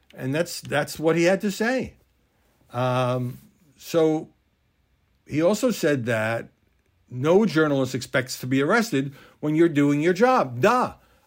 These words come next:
I think that's pretty basic. Now, in fairness, Mike DeWine apparently didn't know anything about this and apologized. Uh, the governor saying, It's always been my practice if I'm doing a press conference, if someone wants to report out there,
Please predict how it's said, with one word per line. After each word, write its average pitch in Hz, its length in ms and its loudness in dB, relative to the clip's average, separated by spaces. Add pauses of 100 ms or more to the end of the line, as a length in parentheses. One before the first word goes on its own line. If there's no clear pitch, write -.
(100)
I - 80 -4
think 185 240 0
that's 165 180 -2
pretty 156 360 2
basic. 220 580 -2 (340)
Now, 190 420 0 (120)
in 165 120 -4
fairness, 214 760 0 (1120)
Mike 202 240 0
DeWine 185 580 4
apparently 151 800 0 (640)
didn't 175 240 2
know 160 120 0
anything 143 240 -2
about 165 320 0
this 160 300 -2
and 160 240 -4
apologized. 196 800 0 (560)
Uh, 127 120 -6
the 131 100 -4
governor 147 300 2
saying, 147 260 0
It's 131 120 -4
always 151 180 4
been 147 120 0
my 135 160 0
practice 180 420 0
if 170 80 -2
I'm 120 140 0
doing 117 180 -2
a 101 40 -8
press 139 220 0
conference, 180 380 0
if 127 100 -4
someone 135 240 -2
wants 123 220 -2
to - 80 -10
report 113 320 -2
out 139 200 2
there, 170 300 0